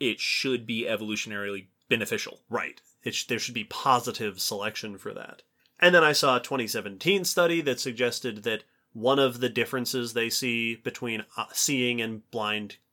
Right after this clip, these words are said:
Speaker 2: cave fish, it has to do not with the genetics sh-, a-, as strictly studied, but the methylation of the D N A. So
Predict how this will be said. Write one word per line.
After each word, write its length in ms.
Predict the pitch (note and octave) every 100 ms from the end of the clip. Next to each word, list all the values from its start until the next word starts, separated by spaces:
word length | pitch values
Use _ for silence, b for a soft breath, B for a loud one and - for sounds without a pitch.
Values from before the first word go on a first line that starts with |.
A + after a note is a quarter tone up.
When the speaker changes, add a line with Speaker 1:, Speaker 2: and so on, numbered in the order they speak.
| _
Speaker 2:
cave 260 | - A#2+ A#2
fish, 360 | - A2 G2+ - b b _ -
it 180 | B2+
has 260 | - C3+ B2+
to 100 | C3+
do 120 | A#2+
not 240 | A#2 A#2 A#2+
with 140 | A#2+ - _ _ -
the 100 | B2
genetics 960 | G#2+ A#2+ A2 G#2+ A2 A2 - - - - _ _ _
sh-, 280 | - - -
a-, 180 | B2+ B2
as 220 | C3 A2+ -
strictly 360 | - C3+ D3+
studied, 460 | C3+ D3 C#3+ D3+ A#2+
but 160 | A#2
the 100 | A#2
methylation 840 | G#2+ A2 A2+ B2+ G#2 A2+ - D3+ D#3
of 100 | D3
the 100 | E3
D 160 | E3
N 120 | E3 E3+
A. 280 | E3+ G3 - _ _
So 340 | - - G2+